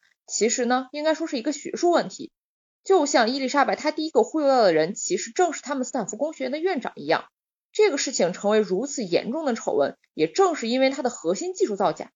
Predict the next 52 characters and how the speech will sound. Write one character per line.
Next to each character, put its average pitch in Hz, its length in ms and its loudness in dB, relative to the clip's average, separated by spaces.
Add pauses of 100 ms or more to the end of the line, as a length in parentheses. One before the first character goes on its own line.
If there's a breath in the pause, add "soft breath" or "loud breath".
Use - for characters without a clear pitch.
(520)
而 208 160 -2
造 370 240 4
假 - 160 -6
这 185 120 -2
个 196 40 -4
事 254 120 -4
儿 208 100 4
吧， - 220 -6 (520)
就 277 200 2
像 202 280 2
纪 269 120 -4
录 175 140 4
片 285 300 0
里 220 100 -2
一 269 240 -2
直 160 200 -6
在 233 120 6
引 202 200 -2
用 254 180 4
的 202 60 0
那 190 180 2
句 - 140 -6
爱 262 160 0
迪 208 80 -4
生 330 160 -6
的 330 80 -4
名 147 180 -4
言： 135 240 -6 (380)
“大 349 180 4
家 339 160 2
其 320 180 -4
实 320 120 -6
都 392 260 4
是 - 260 -4 (200)
fake 330 340 4
it 202 40 -2
until 220 440 0
you 208 140 2
make 220 260 -2
it。” - 140 -14 (480)
从 302 200 0
搞 349 160 4
创 370 320 0
业、 208 120 4
搞 - 140 0
投 180 220 -4
资 330 140 -6
的 - 40 -2
角 - 140 -2
度 175 120 -6
来 - 200 -4
看， - 260 -4